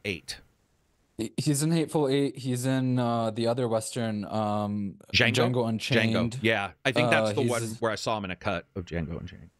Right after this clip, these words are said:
Speaker 2: Yeah, yeah, yeah, yeah. He's always a bad guy. Um, I think he was also in, was he in, uh, Reservoir Dogs or not? I don't think so. Was he? No, he wasn't. Wait, maybe it is just those two. Maybe it's just the Westerns.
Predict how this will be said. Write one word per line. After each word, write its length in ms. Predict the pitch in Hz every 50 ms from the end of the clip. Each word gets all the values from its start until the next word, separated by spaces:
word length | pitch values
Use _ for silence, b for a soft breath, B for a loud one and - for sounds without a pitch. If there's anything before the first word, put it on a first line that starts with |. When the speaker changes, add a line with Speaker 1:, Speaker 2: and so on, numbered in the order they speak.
| _ _ _ - -
Speaker 2:
Yeah, 460 | 127 123 123 127 123 117 110 101 107 -
yeah, 200 | - 110 120 123
yeah, 140 | 120 117 120
yeah. 180 | 117 113 107 101
He's 160 | 123 131 123
always 340 | 127 131 147 160 165 151 143
a 100 | 127 113
bad 500 | 101 98 101 - 110 110 110 110 104 107
guy. 480 | - 104 98 95 95 92 95 92 - - _
Um, 380 | - 110 107 104 101 98 101 95
I 100 | - 110
think 240 | 110 - 147 151 147 -
he 80 | 196
was 180 | 170 165 151 135
also 440 | - - 127 127 - - 135 123 98
in, 460 | 123 120 117 113 110 104 98 98 - - _ _ _ _ _ _ _ _ _ -
was 140 | 117 120 131
he 140 | 165 175 175
in, 200 | 170 165 156 131
uh, 140 | 127 120
Reservoir 480 | 117 123 127 127 143 143 143 160 165 160
Dogs 580 | 143 160 165 180 190 185 - - - - - _ _ _ _ _
or 80 | - 107
not? 600 | 101 101 98 98 104 104 101 98 95 90 - - -
I 60 | -
don't 180 | 113 117 107 -
think 180 | - 95 92 -
so. 320 | - - - - 110 110 - _ _ _
Was 140 | 131 131 147
he? 100 | 196 226
No, 280 | 254 - 98 107 101 95
he 100 | 95 92
wasn't. 380 | 92 92 95 92 90 90 - - _ _ _ _ _ _ _ _ _ _ _ _ _ _ _ _ _ _ _ _ _ _ _
Wait, 260 | - 131 156 131 95 104
maybe 380 | 107 113 120 120 135 135 131
it 100 | 123 117
is 160 | 131 131 117
just 220 | 107 110 104 - -
those 180 | 98 98 95
two. 280 | - - 98 92 90 101 - _ _ _ _ _ _ _ _ _ _ _ _ _ _ _ _ _ _ _ _ _ _ _ _ _ _ _ _ -
Maybe 160 | 113 110 120
it's 100 | 127 120
just 160 | 135 131 123
the 80 | - 110
Westerns. 600 | 104 117 123 - - 107 92 92 95 - - -